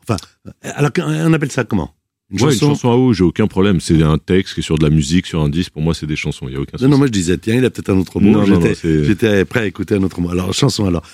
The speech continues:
Speaker 1: Euh, dimanche soir.
Speaker 2: Bah, dimanche soir, c'est, c'est un texte d'amour. Alors, des textes d'amour, évidemment, on peut l'aborder de mi-, de milliards de façons. Là, c'est un texte d'amour, euh,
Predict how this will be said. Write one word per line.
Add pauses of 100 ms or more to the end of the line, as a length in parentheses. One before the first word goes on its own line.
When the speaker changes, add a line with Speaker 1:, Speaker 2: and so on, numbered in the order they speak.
(160)
Speaker 1:
Euh,
dimanche
soir. (360)
Speaker 2:
Bah,
dimanche
soir,
c'est,
c'est
un
texte
d'amour.
Alors,
des
textes
d'amour,
évidemment,
on
peut
l'aborder
de
mi-,
de
milliards
de
façons. (400)
Là,
c'est
un
texte
d'amour,
euh,